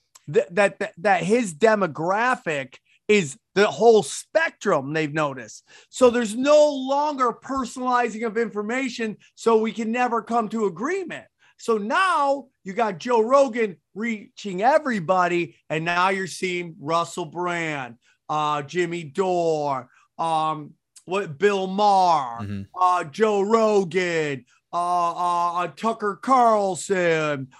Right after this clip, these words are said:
Speaker 1: uh, and, and all these other guys, uh, Gavin McGinnis, and all these
Speaker 2: Mm-hmm.
Speaker 1: other guys from the spectrum of politics are all now saying the same thing.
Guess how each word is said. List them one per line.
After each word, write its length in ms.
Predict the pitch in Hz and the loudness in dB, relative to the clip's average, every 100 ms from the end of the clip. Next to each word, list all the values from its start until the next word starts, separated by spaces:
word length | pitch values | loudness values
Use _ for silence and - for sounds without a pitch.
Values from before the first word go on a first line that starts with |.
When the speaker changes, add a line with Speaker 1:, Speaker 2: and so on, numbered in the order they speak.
| _ _ | _ _
Speaker 1:
uh, 200 | 180 196 190 | -2 -2 -2
and, 180 | 220 214 | -6 -6
and 280 | 208 233 208 | -8 -8 -8
all 260 | 220 247 269 | -2 0 0
these 240 | 285 220 | -2 -2
other 280 | 262 302 320 | -2 -2 -4
guys, 640 | 220 240 214 208 208 180 - _ - | 0 4 4 4 2 -6 -18 _ -2
uh, 140 | 196 | -2
Gavin 520 | 175 208 233 240 240 | 0 0 0 0 -2
McGinnis, 920 | 226 185 - 285 285 254 240 202 165 - | -4 -6 -6 2 2 2 0 -2 -4 -4
and 80 | 220 | 0
all 160 | 254 | 0
these 180 | 277 262 | 0 -2
Speaker 2:
Mm-hmm. 120 | 254 | -2
Speaker 1:
other 140 | 285 269 | -4 -4
guys 280 | 262 220 | -2 -2
from 140 | - 240 | -4 -6
the 80 | 226 | -6
spectrum 1000 | - - - 339 339 - 254 220 202 196 - - - | -8 -6 -4 -2 -4 -4 0 0 -2 -8 -14 -20 -2
of 220 | 254 254 | 0 0
politics 1120 | - 254 320 349 277 - 202 175 175 - - _ _ _ - | -2 0 2 2 0 -2 -4 -4 -8 -14 -18 _ _ _ 4
are 240 | 254 247 | 4 4
all 720 | - 262 302 277 247 233 226 | 0 0 2 4 4 2 0
now 880 | 196 208 285 294 226 202 190 202 202 - _ - | -4 -4 0 2 4 4 2 0 -2 -6 _ -16
saying 400 | - 285 269 254 | 0 2 2 0
the 80 | |
same 380 | 254 277 269 262 | -2 2 2 2
thing. 400 | 285 349 233 131 | 0 0 0 -6